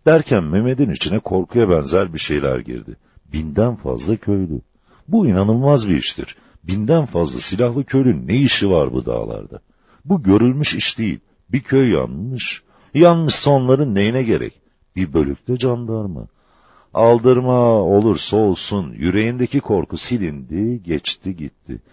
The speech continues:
Şimdi öyle hissediyor ki bin beş yüz olsun, iki bin olsun. Olsun oğlu olsun, korku yok. Üzerinde de üç yüzden fazla kurşun var. Hiçbirisini boşa sallamayacağından,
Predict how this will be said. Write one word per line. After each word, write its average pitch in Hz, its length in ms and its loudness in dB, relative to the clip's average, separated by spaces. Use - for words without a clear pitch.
Şimdi 175 320 2
öyle 143 240 6
hissediyor 120 480 0
ki 69 240 -8
bin 82 260 -6
beş - 280 0
yüz 71 140 -8
olsun, 69 520 -4
iki 95 320 -6
bin 73 120 0
olsun. 58 380 -12
Olsun 151 480 6
oğlu 104 300 2
olsun, 78 560 0
korku 95 460 -2
yok. 76 300 -4
Üzerinde 90 580 -2
de 151 80 2
üç - 400 -6
yüzden 87 360 -2
fazla 73 360 -4
kurşun 76 540 -8
var. 55 160 -16
Hiçbirisini 92 680 -4
boşa 92 240 0
sallamayacağından, 82 1080 -4